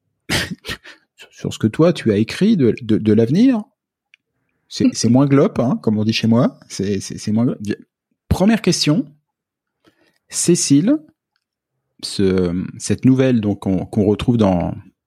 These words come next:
dans le recueil de nouvelles Wapke, Wapke qui veut dire demain. Euh,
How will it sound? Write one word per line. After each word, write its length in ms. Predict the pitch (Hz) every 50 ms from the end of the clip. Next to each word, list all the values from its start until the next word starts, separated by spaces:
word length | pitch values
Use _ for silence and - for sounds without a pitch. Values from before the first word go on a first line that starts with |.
| _ _ _ _ _ _ -
dans 100 | 95 90
le 80 | 92
recueil 400 | 92 - 113 113 113 - 117 113
de 100 | 107 95
nouvelles 340 | 92 92 90 98 98 98 87
Wapke, 360 | 82 80 92 90 - - - 196 277 - _ _ _ _ -
Wapke 340 | 95 98 101 - - 131 131
qui 100 | - 92
veut 80 | 92
dire 200 | 85 92 85 82
demain. 340 | 87 110 113 104 98 98 - _ _ _ _ _ _ _ - _ _ _ _ _ _ - - - - _ _ _ -
Euh, 640 | - 82 82 - - - - 57 50 - - 62 53